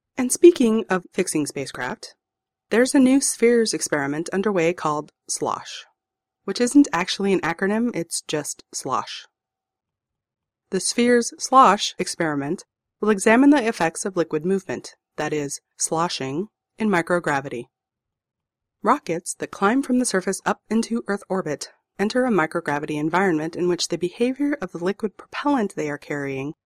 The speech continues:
is not well understood. So having the spheres studying how liquids behave inside containers in a microgravity environment will increase the safety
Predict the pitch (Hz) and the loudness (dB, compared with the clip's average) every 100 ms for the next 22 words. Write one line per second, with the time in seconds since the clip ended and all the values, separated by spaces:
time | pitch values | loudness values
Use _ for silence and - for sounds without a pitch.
0 | _ _ _ 180 175 196 214 - 165 160 | _ _ _ -6 -2 0 -2 -4 -6 -4
1 | 151 147 - 117 76 - _ _ _ _ | -6 -6 -6 -6 -8 -12 _ _ _ _
2 | _ _ _ _ _ _ - - 196 277 | _ _ _ _ _ _ -10 -6 0 4
3 | 330 302 - - 185 147 147 147 - - | 6 6 2 0 0 0 -4 -8 -8 -4
4 | 220 233 214 151 147 151 160 156 185 147 | -4 0 2 2 0 -4 -2 -4 -4 -6
5 | 139 143 165 - 208 214 180 180 160 156 | -8 -6 -8 -2 -2 0 0 0 -2 -2
6 | 170 165 233 233 202 185 151 143 151 151 | -4 -2 -2 0 -2 -2 -2 -2 -4 -8
7 | 147 147 147 139 151 147 143 185 233 277 | -6 -8 -8 -6 -6 -4 -2 -2 -2 -6
8 | - _ _ _ _ - 190 214 277 - | -10 _ _ _ _ -4 -2 2 0 2
9 | 240 233 - - 208 226 - 147 135 | -2 -2 -6 -2 -2 -2 -8 -12 -10